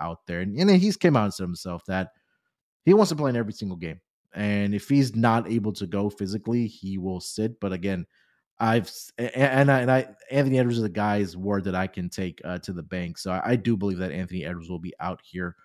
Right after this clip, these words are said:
for this game. Um, Kings coming off of that loss against the Sacramento Kings, like we mentioned on Wednesday night, and now they head and continue their road trip here into Minnesota here, Sleepy. So a six-point,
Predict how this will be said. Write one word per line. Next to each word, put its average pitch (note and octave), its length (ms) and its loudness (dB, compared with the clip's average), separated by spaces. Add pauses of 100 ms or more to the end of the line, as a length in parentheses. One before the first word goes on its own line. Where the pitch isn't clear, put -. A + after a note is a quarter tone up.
(440)
for A2 340 -2
this G2+ 300 -4
game. G2 480 0
Um, A2+ 440 4 (1000)
Kings D3+ 280 6
coming D3 240 6
off C#3 100 6
of C3+ 40 -6
that A#2+ 200 4
loss B2+ 400 4
against A#2+ 460 -4
the A#2 100 -4
Sacramento G#2 480 0
Kings, A2+ 280 0
like G2+ 160 -2
we F#2 80 -4
mentioned F#2+ 440 0
on F#2+ 220 -2
Wednesday F2+ 360 -6
night, A2 380 -2 (380)
and G2 100 -6
now A2 160 0
they G2 140 -4
head F#2 380 -4
and A2 200 0
continue G2 360 -2
their F2+ 100 0
road A#2+ 260 6
trip G2 200 -4
here G2 240 -4
into A#2 280 0
Minnesota G2 560 0
here, F2+ 240 -4
Sleepy. F#2 380 -8
So F#2+ 160 -6
a F#2 60 -4
six-point, D3 680 2